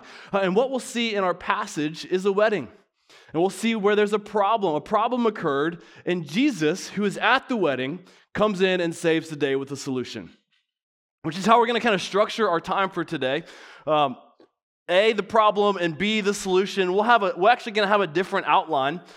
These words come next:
um, but this is how the text is structured, and so I did wanna just throw that out there. Uh, but that being said, at a first reading, this is, this seems like a very simple passage. In a lot of ways, it really is.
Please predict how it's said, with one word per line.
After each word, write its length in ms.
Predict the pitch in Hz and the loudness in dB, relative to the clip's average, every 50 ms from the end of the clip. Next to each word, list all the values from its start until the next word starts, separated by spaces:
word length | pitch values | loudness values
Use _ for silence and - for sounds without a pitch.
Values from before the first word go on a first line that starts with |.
| - - - - | -20 -20 -8 0
um, 320 | 165 170 165 160 160 151 | 2 2 2 2 0 -2
but 100 | 147 160 | -4 -2
this 220 | 160 190 220 214 247 | 0 0 0 0 -2
is 80 | 226 | -2
how 160 | 202 220 214 202 | 2 4 4 4
the 80 | 180 | 2
text 420 | 165 - - 196 165 147 - - - | -2 -2 0 0 0 0 0 -4 -6
is 100 | 208 196 | -6 -6
structured, 540 | - - 165 147 143 - - - 175 170 | -4 -2 -2 -2 -2 -2 -4 -6 -4 -4
and 100 | 165 165 | -4 -4
so 100 | - 175 | -2 -2
I 40 | 165 | -2
did 180 | 160 160 202 196 | -2 -2 -4 -2
wanna 220 | 196 196 180 170 | 0 0 0 0
just 220 | 156 160 165 - - | -2 -4 -8 -6 -4
throw 140 | 175 165 | -4 -2
that 140 | 160 160 151 | 0 0 0
out 200 | 151 151 156 - | 0 0 -2 -2
there. 260 | 123 120 117 139 156 - - - - - _ _ - | -4 -4 -4 -4 -6 -10 -18 -20 -20 -20 _ _ -4
Uh, 160 | 160 165 165 | -2 -2 0
but 140 | 156 175 165 | -2 -2 0
that 220 | 185 214 226 202 | 0 0 0 0
being 220 | 180 214 202 196 180 | -2 -2 -2 -2 -4
said, 320 | - - 208 208 196 185 | -4 -2 2 2 2 2
at 140 | 165 165 160 | 0 -2 -4
a 40 | 160 | -4
first 400 | 156 - 196 208 208 214 208 - | -4 -2 -2 0 0 -2 -4 -6
reading, 300 | 202 214 208 180 160 147 | -4 -4 -2 -2 -2 -2
this 220 | 160 226 214 - | -4 -6 -4 -4
is, 180 | 269 233 185 - | -6 -8 -8 -6
this 160 | - 196 214 | -8 -8 -8
seems 340 | 202 - - 240 254 240 202 | -8 -6 -4 -4 -2 -2 -2
like 140 | 226 214 214 | -2 -2 -2
a 60 | 185 | -2
very 240 | 160 190 202 180 175 | -2 0 -2 -2 -2
simple 560 | - - - - 196 190 196 185 185 175 170 | -6 -8 -6 -4 -4 -4 -4 -4 -4 -4 -6
passage. 680 | - - - 160 156 156 151 - 139 131 139 151 151 | -6 -2 0 0 0 0 -2 -4 -6 -6 -6 -6 -6
In 140 | 151 151 156 | -4 -2 -2
a 60 | 151 | 0
lot 200 | 156 175 190 196 | 2 2 0 0
of 80 | 165 135 | -2 -4
ways, 240 | 131 131 135 127 | -4 -6 -4 -6
it 80 | 131 135 | -8 -8
really 300 | 127 135 131 127 127 127 | -6 -6 -4 -4 -4 -4
is. 380 | 117 98 80 - - - - | -6 -6 -8 -12 -16 -18 -18